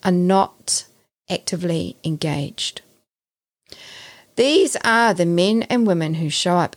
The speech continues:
each day and do the bare minimum to get by, fifteen percent. So, if you're looking for a way to improve employee engagement,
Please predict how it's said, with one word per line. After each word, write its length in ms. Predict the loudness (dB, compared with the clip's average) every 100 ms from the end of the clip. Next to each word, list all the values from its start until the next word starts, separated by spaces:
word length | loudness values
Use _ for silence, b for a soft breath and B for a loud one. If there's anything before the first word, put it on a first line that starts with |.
| -2
each 320 | -2 -2 -2
day 400 | 2 2 2 0
and 180 | -4 -4
do 160 | -4 -6
the 80 |
bare 360 | -6 0 2 4
minimum 500 | 2 2 2 0 -4 -10
to 100 | -10
get 380 | -6 -8 -8 -16 -8
by, 520 | -4 -2 -4 -6 -12
fifteen 440 | -12 -10 -6 -6
percent. 640 | -6 -6 -4 -6 -6 -10 -20 _ _ _ B B
So, 500 | -4 2 4 4 0 -8 B B B
if 140 | -2 2
you're 120 | 4
looking 300 | 4 2 -2
for 140 | 2
a 80 | 2
way 240 | 2 0 -2
to 180 | -8 -4
improve 680 | -4 -2 0 2 4 2 -6 -6
employee 520 | -6 -2 -2 0 2
engagement, 720 | 2 2 0 -2 -6 -8 -12